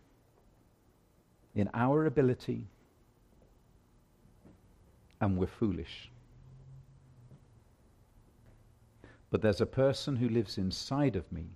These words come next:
and lives inside of every Christian, the Lord Jesus Christ,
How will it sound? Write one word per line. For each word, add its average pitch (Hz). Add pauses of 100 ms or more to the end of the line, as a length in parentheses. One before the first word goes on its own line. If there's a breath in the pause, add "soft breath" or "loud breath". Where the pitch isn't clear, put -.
(1600 soft breath)
and 98
lives 110
inside 98
of 92
every 127
Christian, - (2000 soft breath)
the 104
Lord 92
Jesus -
Christ, -